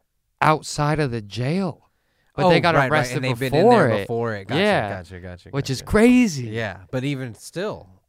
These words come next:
Speaker 2: there's people that are in a state
Speaker 1: Yeah,
Speaker 2: that
Speaker 1: oh,
Speaker 2: you
Speaker 1: yeah.
Speaker 2: just, well, I guess
Speaker 1: There's
Speaker 2: you can.
Speaker 1: people that did it in a state that's illegal and are in a jail,
Speaker 2: It's
Speaker 1: a
Speaker 2: weird to
Speaker 1: prison
Speaker 2: think
Speaker 1: that's
Speaker 2: that.
Speaker 1: in a state that it is legal.
Speaker 2: It's weird to think that, like, people come to America and it's like,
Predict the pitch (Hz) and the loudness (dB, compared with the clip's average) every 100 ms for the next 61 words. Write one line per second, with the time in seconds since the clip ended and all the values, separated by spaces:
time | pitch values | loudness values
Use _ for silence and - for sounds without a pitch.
0 | _ - 110 101 - 127 117 117 107 107 | _ -20 -18 -16 -14 -14 -12 -12 -12 -14
1 | 107 101 92 _ _ _ _ 110 104 95 | -14 -16 -20 _ _ _ _ -14 -14 -14
2 | - 110 104 117 135 131 101 117 127 107 | -16 -14 -10 -6 -6 -6 -8 -6 -6 -8
3 | 101 101 - _ 95 98 131 95 101 117 | -12 -20 -20 _ -18 -14 -14 -16 -18 -10
4 | 143 165 175 185 156 123 110 131 123 117 | -4 -4 -2 -2 -2 -4 -4 -2 -2 -2
5 | 107 - 123 120 107 101 107 127 113 104 | -4 -2 -4 -4 -8 -8 -6 -4 -4 -8
6 | 104 101 - 127 113 110 113 101 98 104 | -8 -12 -12 -8 -4 -4 -4 -10 -14 -14
7 | 92 113 127 131 101 95 _ _ - 123 | -6 -2 -2 -4 -8 -14 _ _ -6 -6
8 | 143 131 147 135 117 110 117 104 - 113 | -4 -4 -4 -4 -8 -10 -10 -12 -14 -14
9 | 107 101 95 113 104 131 131 107 107 - | -14 -18 -18 -20 -14 -12 -12 -16 -20 -20
10 | 92 _ _ _ _ - 139 - 156 180 | -20 _ _ _ _ -14 -14 -12 -12 -12
11 | 180 190 156 156 147 139 127 131 117 117 | -16 -18 -14 -14 -14 -16 -14 -14 -14 -14
12 | _ _ _ _ _ _ _ - 135 117 | _ _ _ _ _ _ _ -12 -12 -12
13 | 117 123 113 110 - 113 101 98 95 101 | -14 -14 -14 -14 -14 -14 -12 -12 -14 -14
14 | 113 113 107 95 90 - 92 | -14 -12 -12 -14 -16 -18 -18